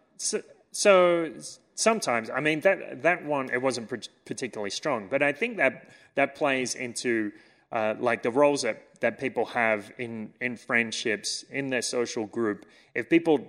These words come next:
start working on personal development, all of their friends will try to exert this force, whether it's o-, overt.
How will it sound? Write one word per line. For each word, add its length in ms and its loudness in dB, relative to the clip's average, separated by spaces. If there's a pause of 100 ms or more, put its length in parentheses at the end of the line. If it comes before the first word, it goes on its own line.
(200)
start 460 2 (120)
working 380 0
on 240 -4
personal 500 -4
development, 760 0 (460)
all 220 8
of 120 2
their 140 4
friends 500 2
will 140 0
try 260 0
to 80 2 (120)
exert 440 -2
this 220 -6
force, 540 -2
whether 340 2
it's 360 -8 (140)
o-, 220 -2 (140)
overt. 540 2